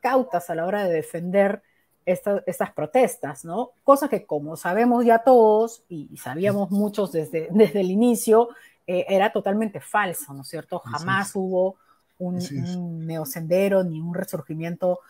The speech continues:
Speaker 1: del terrorismo. Y sin embargo, este, esta actitud de, de terruquear, ¿no es cierto?
Speaker 2: Ujú,
Speaker 1: Constantemente
Speaker 2: ujú.
Speaker 1: a
Speaker 2: Ujú.
Speaker 1: quien está movilizado como una forma de difamarlo, como una forma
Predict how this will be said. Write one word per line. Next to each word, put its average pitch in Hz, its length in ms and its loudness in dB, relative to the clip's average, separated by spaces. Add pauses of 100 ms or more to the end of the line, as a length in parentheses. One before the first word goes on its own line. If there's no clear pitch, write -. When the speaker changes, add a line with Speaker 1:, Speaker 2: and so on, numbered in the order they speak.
(240)
Speaker 1:
del 165 180 4
terrorismo. 196 520 4
Y - 20 -4
sin 202 180 0
embargo, 294 560 8
este, 269 480 4 (460)
esta 240 480 4
actitud 233 640 0
de, 175 480 -2
de 160 640 -4
terruquear, 208 880 6
¿no 160 120 -16
es - 60 -16
cierto? 180 240 -4
Speaker 2:
Ujú, 113 80 -6
Speaker 1:
Constantemente 220 1080 0 (400)
Speaker 2:
ujú. 127 140 -4
Speaker 1:
a 165 200 0
Speaker 2:
Ujú. - 120 -14
Speaker 1:
quien 170 240 -8
está 214 200 -2
movilizado 202 920 2
como 180 180 -2
una 202 140 -2
forma 220 340 -2
de 175 80 4
difamarlo, 196 760 0
como 180 200 -6
una 196 120 -4
forma 214 540 -4